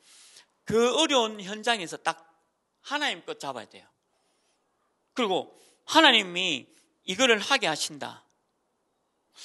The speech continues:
그리고 사람에 대한 원망도 얼마나 많은지 모르겠어요. 저 사람이 없었더라면, 아니요, 저 사람이 있어야 돼요.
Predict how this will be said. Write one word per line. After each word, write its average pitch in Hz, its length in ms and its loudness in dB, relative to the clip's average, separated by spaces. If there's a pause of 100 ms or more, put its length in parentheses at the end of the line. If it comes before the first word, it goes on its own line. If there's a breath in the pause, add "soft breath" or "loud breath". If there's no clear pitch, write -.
(140 loud breath)
그리고 196 380 -2 (260 loud breath)
사람에 339 560 0
대한 214 200 2
원망도 226 520 -4
얼마나 311 360 -4
많은지 202 320 -6
모르겠어요. 120 600 -14 (1600)
저 277 220 4
사람이 320 380 0
없었더라면, 175 680 -6 (200 loud breath)
아니요, 220 260 -4
저 233 140 -4
사람이 247 340 -6
있어야 262 260 -6
돼요. 113 400 -16